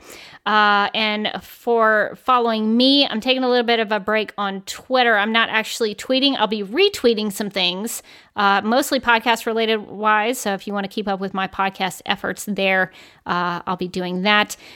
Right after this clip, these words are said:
Uh, you can follow me on Instagram at the Derby Kid. And I'm a contributor to J L U Podcast, which you can find over J-,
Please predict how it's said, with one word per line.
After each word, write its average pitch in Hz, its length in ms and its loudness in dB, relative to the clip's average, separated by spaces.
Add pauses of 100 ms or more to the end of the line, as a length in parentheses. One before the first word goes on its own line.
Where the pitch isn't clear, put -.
(140)
Uh, 180 340 2
you 180 80 -6
can 190 100 -2
follow 196 200 4
me 196 100 0
on 190 140 -4
Instagram 214 500 0
at - 200 -2
the 214 460 -2
Derby 226 280 -2
Kid. 269 400 -2 (320)
And 220 120 2
I'm 220 220 4
a 208 220 2
contributor 233 480 0
to 233 120 -8
J 226 200 2
L 220 80 4
U 208 140 -4
Podcast, 311 420 -2
which 247 140 -4
you 196 40 -12
can 196 140 -4
find 202 220 -4
over 208 200 -4
J-, 196 340 0